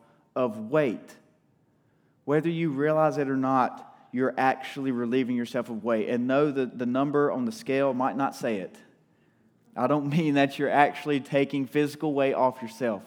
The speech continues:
But if you've ever been there, and I know that I would, I would at least hope that everybody in this church has real-, has done this before, when you take your cares and you take them off your body and you cast them on the Lord,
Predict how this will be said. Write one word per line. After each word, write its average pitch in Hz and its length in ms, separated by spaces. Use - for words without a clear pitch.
But 143 460
if 143 240
you've 165 260
ever 165 300
been 156 300
there, 117 220
and 127 180
I 139 100
know 156 360
that 139 340
I 135 120
would, 139 320
I 131 100
would 131 300
at 139 180
least 175 360
hope 190 440
that - 220
everybody 156 560
in 147 120
this 143 160
church 147 280
has 127 180
real-, 151 300
has 131 320
done 120 400
this 139 160
before, 123 420
when 139 180
you 180 160
take 175 440
your 156 120
cares 175 640
and 139 180
you 151 140
take 165 320
them 147 140
off 147 240
your 147 100
body 135 340
and 135 120
you 135 80
cast 151 340
them 147 120
on 147 140
the 139 60
Lord, 156 300